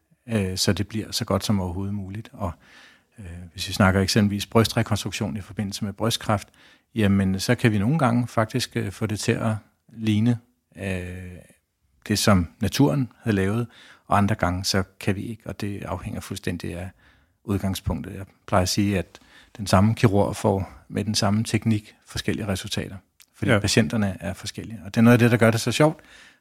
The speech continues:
Speaker 1: fordi så kan man også variere sine teknikker og til, hvad man ligesom tror vil være helt det rigtige i den her situation.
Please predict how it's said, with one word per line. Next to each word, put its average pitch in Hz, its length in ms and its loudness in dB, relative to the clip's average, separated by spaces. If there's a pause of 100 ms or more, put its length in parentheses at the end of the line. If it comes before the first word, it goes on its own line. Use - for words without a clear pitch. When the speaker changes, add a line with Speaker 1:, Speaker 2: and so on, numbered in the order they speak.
(100)
Speaker 1:
fordi 107 240 -8
så 107 140 -8
kan 113 160 2
man 107 140 4
også - 340 -2 (180)
variere 110 380 2
sine 101 320 0 (680)
teknikker 123 400 6
og 107 260 2
til, 104 260 0
hvad 110 180 0
man 98 160 2
ligesom 98 360 -4 (100)
tror - 300 -6
vil 101 140 -10
være 92 220 -8 (180)
helt - 260 -14
det 98 120 -14
rigtige 101 300 -14
i - 40 -16
den 95 200 -10
her 101 120 -14
situation. - 480 -16